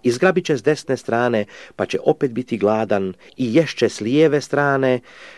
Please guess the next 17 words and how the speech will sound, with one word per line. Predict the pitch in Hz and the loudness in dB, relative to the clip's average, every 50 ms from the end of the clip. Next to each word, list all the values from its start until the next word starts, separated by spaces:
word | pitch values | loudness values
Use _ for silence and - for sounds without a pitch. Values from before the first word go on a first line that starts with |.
| - _ _ _ _ - | -20 _ _ _ _ -2
pa | 107 104 | -2 -2
se | - - - - | -2 -4 -4 -2
opet | - 147 - - 135 127 - | -2 -2 0 -2 -6 -4 -2
neće | 98 107 120 117 110 - 101 90 | 0 0 0 0 -2 -6 -6 -2
nasititi. | 92 90 - - - - - 76 - - - - _ _ _ _ _ _ | -2 -2 -2 -4 -10 -10 -10 -12 -10 -10 -12 -12 _ _ _ _ _ _
Svaki | - - - 135 156 160 - 139 | -12 -4 -2 -2 -2 -2 -6 -10
će | - - 101 | -6 -4 -2
jesti | 90 87 - - - 78 | -2 -2 -4 -6 -12 -8
meso | 82 92 107 113 110 - - 92 | -6 -4 -6 -6 -6 -6 -8 -6
od | - - 82 73 | -4 -6 -6 -4
mišice | 78 87 90 - - 78 - - 76 | -2 -4 -4 -2 -4 -10 -8 -8 -10
svoje, | - - 90 85 76 65 55 50 - _ _ _ _ _ _ | -8 -4 -4 -4 -4 -4 -10 -12 -18 _ _ _ _ _ _
Manasija, | 76 87 95 101 135 151 - - 147 139 139 131 127 127 _ _ _ _ _ _ - | -2 -2 0 0 0 -2 -4 -6 -4 -4 -2 -4 -4 -8 _ _ _ _ _ _ 0
Efraima | 117 135 - - - 123 120 117 117 110 110 110 107 107 107 _ _ - - - - | 0 0 0 0 0 2 2 2 0 0 0 0 0 0 -2 _ _ -20 -20 -14 -8
i | 110 113 - - | -6 -6 0 2
Efraim | 139 147 - - - 110 95 92 85 | 0 0 2 0 0 0 0 0 -2
Manasiju, | 82 80 87 110 139 135 - - 123 117 113 110 110 | -2 0 0 0 0 -2 -4 -8 -4 -2 -2 -2 -4